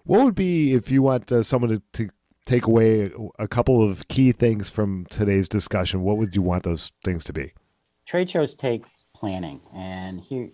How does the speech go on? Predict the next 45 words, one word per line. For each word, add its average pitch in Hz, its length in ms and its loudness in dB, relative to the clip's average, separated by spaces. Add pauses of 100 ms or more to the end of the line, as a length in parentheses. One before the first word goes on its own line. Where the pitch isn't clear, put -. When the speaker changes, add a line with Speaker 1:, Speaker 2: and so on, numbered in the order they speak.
Speaker 2:
here 139 280 -2
at 117 120 0
Exhibit 101 300 -6
Associates, 92 420 -10
I'm, 95 160 -12
I'm 92 120 -14
just, 104 240 -16 (340)
we 127 120 -2
have 131 120 0
a 131 60 -4
process 123 540 -4
that 98 100 -10
we 95 80 -6
put 104 140 -12
our 101 140 -6 (160)
customers 92 400 -12
through, 87 180 -14
and 90 80 -10
it's - 160 -16
not, 156 300 -4 (320)
it's - 160 -14
a - 40 -12
framework, 117 520 -2
I'll 76 120 -10
say, - 360 -14 (500)
but 117 220 0
it 117 260 -8
leads 135 300 -6
to 147 80 -6
planning, 110 520 -6
which 101 220 -10
leads 107 300 -10
to 90 80 -8
execution, 98 640 -12
which 92 240 -12
leads 95 340 -8
to 92 80 -10
success. - 680 -12
And 101 100 -10
if - 80 -12
you 120 80 -6
don't 156 260 -4
do 143 120 -4
the 120 100 -4
planning 92 540 -10